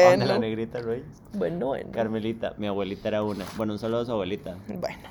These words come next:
Speaker 1: nos
Speaker 2: está.
Speaker 1: vamos ahora
Speaker 2: Tiene
Speaker 1: sí.
Speaker 2: outfits ahí que le presta esa mango.
Speaker 1: Quiero uno.
Speaker 2: Ujú.
Speaker 1: Sí. En large.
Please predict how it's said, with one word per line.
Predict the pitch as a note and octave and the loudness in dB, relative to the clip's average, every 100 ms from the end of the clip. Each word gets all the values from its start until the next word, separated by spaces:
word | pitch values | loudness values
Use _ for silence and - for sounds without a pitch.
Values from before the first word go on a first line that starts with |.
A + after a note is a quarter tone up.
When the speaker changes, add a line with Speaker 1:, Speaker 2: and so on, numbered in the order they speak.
| - | -8
Speaker 1:
nos | F#3+ | -4
Speaker 2:
está. | G3 | 2
Speaker 1:
vamos | A3 G#3 G3+ | 2 2 -4
ahora | G3 G3 | -6 0
Speaker 2:
Tiene | A#3+ C4+ | 4 6
Speaker 1:
sí. | |
Speaker 2:
outfits | C#4 A#3 G#3 F#3 G#3+ | 6 4 0 -4 0
ahí | A3 | 0
que | G#3+ | -2
le | G3 | -4
presta | G#3 A3+ | -4 -4
esa | A3+ A3 | -4 -4
mango. | G3 F3+ F#3+ | -4 -4 -6
Speaker 1:
Quiero | - C3 C#3 | -2 2 4
uno. | D3 C#3 G#2 G#2 | 4 2 -4 -6
Speaker 2:
Ujú. | G#3 A#3+ B3 C4 | -4 -2 0 -2
Speaker 1:
Sí. | F4 A#2+ A#2 A2 - - - - - - - | -4 -6 0 0 -2 -18 -20 -20 -20 -20 -14
En | A#2 A2+ A2 A2 G#2+ G#2+ G#2+ G#2+ | -4 -2 0 0 -2 0 0 2
large. | A2+ A#2+ - - | 2 2 0 -14